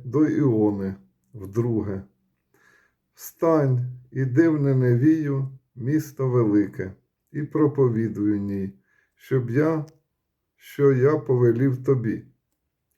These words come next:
Ми знаємо, що його викинув кит на сушу,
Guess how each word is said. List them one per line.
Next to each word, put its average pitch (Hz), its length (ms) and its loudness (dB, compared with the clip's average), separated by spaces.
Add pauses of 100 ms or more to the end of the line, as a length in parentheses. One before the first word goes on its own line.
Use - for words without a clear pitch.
(340)
Ми 123 120 -2
знаємо, 127 380 0
що 110 260 -6 (580)
його 107 520 -4 (160)
викинув 104 680 -4 (2000)
кит 107 320 2
на 95 180 -6
сушу, 127 600 -8